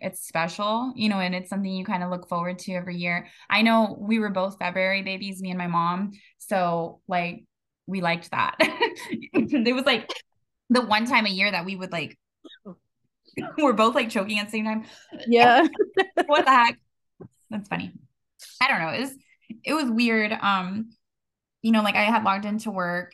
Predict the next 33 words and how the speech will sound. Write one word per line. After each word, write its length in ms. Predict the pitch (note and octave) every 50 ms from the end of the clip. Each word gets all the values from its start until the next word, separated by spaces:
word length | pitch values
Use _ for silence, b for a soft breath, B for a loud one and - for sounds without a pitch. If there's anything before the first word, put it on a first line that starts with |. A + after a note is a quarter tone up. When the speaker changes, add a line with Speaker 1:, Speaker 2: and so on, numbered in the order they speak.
| _ - G3
Speaker 1:
and 460 | F#3+ F3+ F3 E3+ E3+ E3 E3 E3+ - -
I 140 | - F#3 F#3+
had 220 | G3 G3 F#3 F#3 -
P 140 | - G#3
T 260 | G3 - - F3+ F3 D#3+
O, 440 | D#3+ D#3+ D#3+ D#3+ D#3 D#3 D#3 - -
like, 160 | F3 E3+ E3
half 320 | - F#3+ F3+ F#3 F3+ -
a 40 | F#3
day 240 | E3 F3+ F3 E3+ E3+
of 120 | E3+ E3+
P 160 | - - F#3+ F3+
T 200 | - - F#3 F3
O 120 | E3+ E3
on 120 | E3+ E3+
my 100 | E3 E3
mom's 280 | E3 E3 D#3+ E3 F3 E3+
birthday, 380 | - D#4+ G#4 - - F3+ D#3+ -
'cause 180 | A#3 G#3+ F#3
usually, 540 | G3 F#3+ G3+ F#3 F#3+ F#3 F3+ F3+ F3 F3 - -
you 100 | F#3 F3+
know, 80 | E3+ -
I 120 | - G3+ F#3+
work 240 | F#3+ F#3+ F#3+ F#3+ F#3+
late. 340 | F#3 E3+ F3 E3+ E3+ E3 - -
I 80 | - F3
usually 320 | F3 F3 F3+ F3 F3+ F3
work 180 | F3 F3 E3+ F#3
till 160 | - E3+ - -
eight 200 | E3+ E3 - -
P 100 | - F3+
M. 200 | F3 F3 E3+ E3
And 280 | D#3+ D#3 D#3 - -